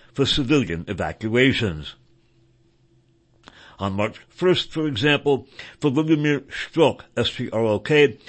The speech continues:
the mayor of the eastern city of Kreminna in the Ukrainian-controlled side of Lugansk, was kidnapped by men in military uniform, according to his wife,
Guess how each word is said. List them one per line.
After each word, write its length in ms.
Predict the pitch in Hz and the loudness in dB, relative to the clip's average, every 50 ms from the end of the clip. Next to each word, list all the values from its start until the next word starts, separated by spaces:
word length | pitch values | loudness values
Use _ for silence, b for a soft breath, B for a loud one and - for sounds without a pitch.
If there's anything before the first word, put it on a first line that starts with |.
| B B B B | B B B B
the 100 | - 131 | -6 -2
mayor 280 | 120 143 151 151 151 139 | 0 2 2 2 2 0
of 140 | 127 113 101 | -2 -2 -4
the 160 | 127 - 170 | -4 -2 -2
eastern 340 | 180 - - 160 160 147 123 | -2 -2 -2 -4 -4 -4 -2
city 340 | - 156 151 127 135 - | -2 -2 -2 -2 -4 -6
of 160 | - 113 - - | -6 -8 -8 -6
Kreminna 640 | - - 127 123 135 160 170 147 127 107 104 104 B B B B B B B _ | -6 -4 -4 -2 -2 -2 0 2 4 2 2 0 B B B B B B B _
in 160 | 113 117 107 | -2 0 0
the 60 | 110 | 0
Ukrainian-controlled 1080 | 107 107 104 107 - 143 143 143 139 139 135 127 117 101 120 110 - 127 123 123 120 113 | -2 -2 -4 -2 -2 -2 0 0 0 0 0 0 0 -2 -4 -4 -2 -2 -2 0 0 -2
side 340 | - - 123 107 107 104 - | -2 -2 0 0 0 0 -2
of 120 | 98 82 | -4 -6
Lugansk, 560 | 90 95 - - 151 156 160 147 - - - - B B B B B B B | -6 -8 -2 0 2 2 2 2 0 -6 -8 -10 B B B B B B B
was 180 | 156 143 - - | -4 -4 -4 0
kidnapped 580 | - 185 190 180 160 151 147 143 143 - - | 4 4 4 4 4 2 0 0 0 -4 -6
by 140 | - 110 104 | -4 -4 -2
men 260 | 104 113 123 127 123 | 0 0 0 2 2
in 140 | 120 104 107 | -2 -2 -2
military 500 | 120 123 127 120 123 - 117 110 104 101 | -2 -2 -2 -2 -2 -4 -4 -4 -4 -4
uniform, 560 | 104 135 151 160 165 - - 143 151 147 143 | -4 -4 -2 -2 -4 -4 -4 -4 -4 -4 -4
according 380 | 139 139 - 156 151 139 135 117 | -6 -6 -6 -4 -4 -4 -4 -6
to 160 | - 143 139 | -4 -4 -2
his 180 | 139 123 - 127 | -2 -2 -4 -2
wife, 380 | 131 139 143 139 127 - - | 0 2 2 2 0 -2 -6